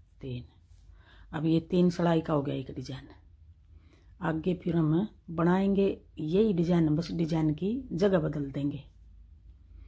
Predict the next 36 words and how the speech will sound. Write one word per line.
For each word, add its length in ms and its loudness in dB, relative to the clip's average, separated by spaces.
जगह 220 4
किस 220 -6
तरह 120 -4
बदलनी 420 2
हमने, 380 0
जैसे 500 -4
ये 200 0
वाले 260 0
डिजाइन 360 -2
दो 220 0
हैं, 280 -4
इनके 380 0
बीच 260 -2
में 140 6
बना 180 -2
देंगे, 240 -4
ये 300 2
दो 200 -2
है, 160 -4
इनके 240 0
बीच 220 -4
में 100 -2
बना 200 -4
देंगे। 220 -2
जो 140 -4
पांच 220 -4
पांच 220 -6
फंदे 320 -2
हैं, 280 -4
इनके 280 0
बीच 240 -6
वाले 200 -4
को 100 -6
लाल 200 -4
बना 240 -8
लेंगे 320 -10